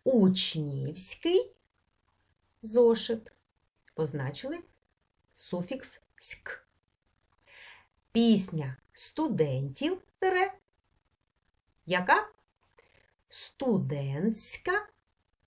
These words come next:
пісня. Добре. Вітер з моря, тире. Так, морський вітер.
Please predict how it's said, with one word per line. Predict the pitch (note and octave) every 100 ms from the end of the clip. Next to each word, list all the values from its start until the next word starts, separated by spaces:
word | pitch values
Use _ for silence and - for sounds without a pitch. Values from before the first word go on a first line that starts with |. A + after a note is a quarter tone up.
| _
пісня. | - F#3+ F#3+ F#3 G#3 G#3+ G#3+ - _ _ _ _ _ _ _ _ _ _ _ _ -
Добре. | C3 B2 E3 C#4+ - _ _ _ _ _ _ _ _ _ _ _ _ _ _ _ _ _
Вітер | G3 A#3+ C4 A3 E3+ D#3
з | D#3 F3
моря, | D3+ C3+ C#3 F#3+ E4+ - -
тире. | F4 F4+ F#4+ F#4+ _ _ _ _ _ _ _ _ _ _
Так, | - C4 C4 B3+ _
морський | F#3 G3 F#3 - - - - D#3 A#3+ F#4+ A#4 _ _ _ -
вітер. | C4 C4+ C4+ B3